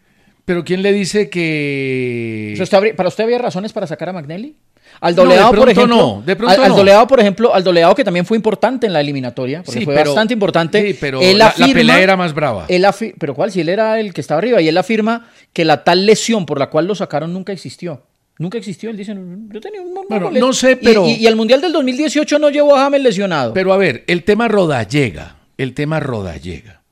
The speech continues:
Speaker 2: ¿Izquierdo a qué Mundial lo llevó?
Speaker 1: A ese.
Speaker 2: ¿Al catorce o al dieciocho?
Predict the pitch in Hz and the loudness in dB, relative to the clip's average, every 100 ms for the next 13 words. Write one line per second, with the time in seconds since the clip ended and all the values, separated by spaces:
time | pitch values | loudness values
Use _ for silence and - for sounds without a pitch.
0 | _ _ _ _ _ 185 - 202 208 220 | _ _ _ _ _ -8 -4 -2 -2 -4
1 | 220 220 208 202 202 160 139 113 110 - | -6 -6 -4 -4 -4 -6 -6 -8 -12 -6
2 | 131 135 95 76 _ _ _ _ _ _ | -6 -6 -10 -16 _ _ _ _ _ _
3 | - 139 139 220 254 294 160 123 135 110 | -16 -10 -8 -8 -10 -8 -8 -10 -10 -14
4 | - | -16